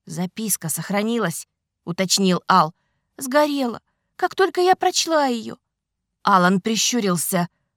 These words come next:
"Упаковка?" "Нет, даритель попросил сжечь ее". "И ты сожгла?" "Выбросила". "Куда?"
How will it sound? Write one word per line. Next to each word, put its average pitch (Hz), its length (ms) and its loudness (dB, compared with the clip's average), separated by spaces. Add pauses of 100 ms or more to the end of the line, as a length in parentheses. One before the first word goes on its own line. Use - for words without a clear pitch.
(120)
"Упаковка?" 190 840 -4 (720)
"Нет, 320 520 -2 (300)
даритель 349 480 0
попросил 349 640 -2
сжечь 302 440 -4
ее". 254 360 -8 (680)
"И 180 140 -2
ты 320 180 -4
сожгла?" 294 560 2 (920)
"Выбросила". 330 880 -10 (600)
"Куда?" 320 640 6